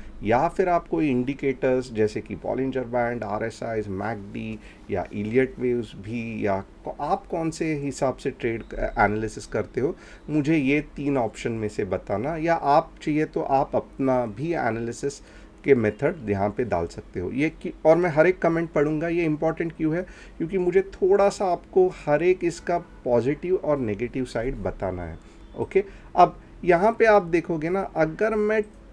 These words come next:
ट्रेंड लाइन के भरोसे पे ट्रेड करूँ, ओके, ट्रेंड लाइन के भरोसे पे मैं ट्रेड करने जाऊँ, तो होता क्या है ना, आप खुद देख लो,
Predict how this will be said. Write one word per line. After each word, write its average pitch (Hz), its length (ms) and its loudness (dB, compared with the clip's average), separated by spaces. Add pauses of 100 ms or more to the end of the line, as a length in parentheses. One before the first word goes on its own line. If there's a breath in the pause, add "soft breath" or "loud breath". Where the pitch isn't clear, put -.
(180)
ट्रेंड 196 360 4
लाइन 208 300 6
के 202 160 8
भरोसे 160 520 0
पे 175 160 0
ट्रेड 135 360 2
करूँ, 92 320 -2 (400)
ओके, - 300 -6
ट्रेंड 151 420 -2
लाइन 160 320 -2
के 160 180 -4
भरोसे 131 520 0
पे 165 280 -2 (420 loud breath)
मैं 139 220 4
ट्रेड 131 360 4
करने 104 360 0
जाऊँ, 95 240 -2 (120)
तो 190 440 2
होता 180 300 4
क्या 196 260 0
है 165 100 0
ना, 175 120 -2
आप 170 340 -2 (100)
खुद 185 180 2
देख 143 380 -2
लो, 160 160 -4